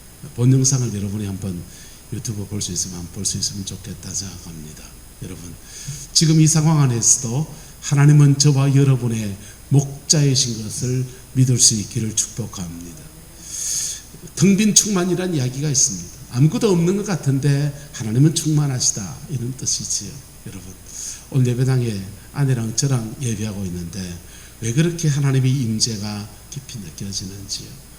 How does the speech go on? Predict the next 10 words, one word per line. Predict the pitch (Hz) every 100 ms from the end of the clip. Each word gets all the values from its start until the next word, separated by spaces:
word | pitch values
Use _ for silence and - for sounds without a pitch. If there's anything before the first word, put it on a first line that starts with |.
| - -
왜냐면 | 120 143
찬송하는 | 143 147 160 160 170
눈물이 | 151 135 160 165
나고요. | 139 123 143 160 143 - - - - - - - -
하나님 | 185 220 208
이곳에 | 214 220 220
지금 | 190 190
가득한 | - 151 180 151 151
것 | 160
같아요. | 127 - 104 87